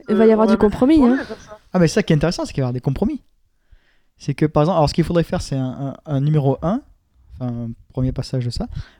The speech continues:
Speaker 3: où on choisit un morceau qu'on aime, un qu'on n'aime pas, et un au milieu, euh, voilà, donc, ni, ni plus ni moins. Et là,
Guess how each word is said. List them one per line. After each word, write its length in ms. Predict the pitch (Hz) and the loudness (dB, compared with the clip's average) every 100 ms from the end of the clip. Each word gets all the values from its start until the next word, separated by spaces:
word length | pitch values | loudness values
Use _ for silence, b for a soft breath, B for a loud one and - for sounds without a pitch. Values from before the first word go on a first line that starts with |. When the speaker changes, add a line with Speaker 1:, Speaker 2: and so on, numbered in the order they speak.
| _ | _
Speaker 3:
où 80 | 151 | -4
on 40 | |
choisit 440 | 147 165 175 165 - | 0 0 0 -2 -2
un 80 | 156 | -2
morceau 220 | 160 160 | -2 -4
qu'on 140 | 147 | -4
aime, 220 | 139 190 247 - _ _ _ - | -2 -2 -2 -8 _ _ _ -6
un 80 | 196 | 0
qu'on 120 | 175 | 2
n'aime 220 | 143 131 | 0 0
pas, 200 | 135 196 - _ _ _ _ _ _ _ | -2 -2 -6 _ _ _ _ _ _ _
et 120 | 131 | 2
un 80 | 139 | 4
au 100 | 147 | 4
milieu, 320 | 131 120 135 | 2 0 2
euh, 280 | 135 113 110 113 | 2 0 0 -2
voilà, 80 | 107 113 | -2 -6
donc, 240 | 110 110 110 _ | -6 -8 -12 _
ni, 720 | 113 113 110 110 123 117 113 | -12 -10 -14 -16 -16 -8 -4
ni 140 | 117 117 | -2 0
plus 240 | 147 - | -2 0
ni 60 | 131 | -2
moins. 160 | 113 - _ _ _ _ _ _ _ _ _ _ | -2 -6 _ _ _ _ _ _ _ _ _ _
Et 60 | 117 | -12
là, 160 | 113 | -12